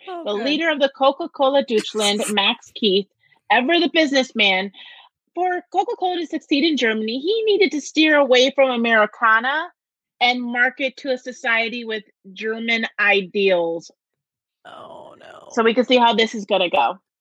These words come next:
Speaker 1: Yeah.
Speaker 2: In nineteen thirty-six, the Olympic Summer Games were in Berlin, and like many brands in Germany at that time, the Coca-Cola brand appears next to swastikas on flags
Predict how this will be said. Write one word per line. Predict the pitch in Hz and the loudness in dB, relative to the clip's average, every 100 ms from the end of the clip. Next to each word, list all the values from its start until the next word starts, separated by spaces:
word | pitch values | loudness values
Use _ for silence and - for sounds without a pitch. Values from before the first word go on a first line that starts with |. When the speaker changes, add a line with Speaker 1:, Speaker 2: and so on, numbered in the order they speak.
| _ _ _ _ | _ _ _ _
Speaker 1:
Yeah. | 214 202 196 190 | -14 -12 -12 -2
Speaker 2:
In | 226 220 | 0 0
nineteen | 208 220 240 262 233 | 0 0 0 -4 -4
thirty-six, | 262 254 269 254 330 494 - - - | 0 0 0 -2 0 0 -2 -8 -2
the | 226 | -2
Olympic | 214 269 359 370 - | 0 0 -2 -6 -10
Summer | - 302 294 285 | -4 -4 -2 -2
Games | 277 277 311 | -2 -2 -2
were | 277 | -4
in | 254 240 | -4 -2
Berlin, | 330 339 254 240 262 311 _ _ _ - | -2 0 0 0 -4 -8 _ _ _ -6
and | 196 202 | -4 -2
like | 220 214 | 0 -2
many | 220 240 285 359 359 | -2 0 0 0 -2
brands | 285 277 277 | 0 0 -2
in | 294 233 | -6 -4
Germany | 226 220 220 | -4 -2 -2
at | 214 | 0
that | 214 214 | 2 0
time, | - 226 220 220 202 | 0 -2 0 0 0
the | 185 | -2
Coca-Cola | - - 240 254 - 247 240 202 | -4 -6 -4 -4 -4 0 0 0
brand | 220 220 | -2 -2
appears | 208 - 226 220 214 | -2 -2 0 0 0
next | 214 202 | 0 0
to | - | -8
swastikas | 196 - 277 294 - 330 302 294 | -12 -2 2 2 0 -6 -2 0
on | 285 269 - | 0 -2 -2
flags | 233 226 220 220 208 | 0 2 2 0 -6